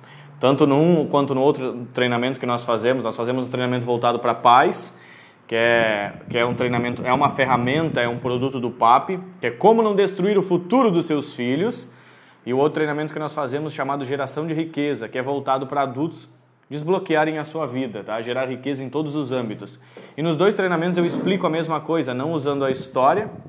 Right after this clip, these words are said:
mas eu explico como nós criamos padrões. E eu vou contar uma historinha pra você, pra você entender como mais ou menos nós criamos os padrões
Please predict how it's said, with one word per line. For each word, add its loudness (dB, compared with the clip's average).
mas 0
eu -2
explico -2
como -2
nós -2
criamos -4
padrões. 0
E -4
eu 4
vou 2
contar -2
uma -2
historinha -2
pra -2
você, -2
pra -4
você -4
entender -4
como -8
mais -8
ou -4
menos -8
nós -10
criamos -2
os -10
padrões -6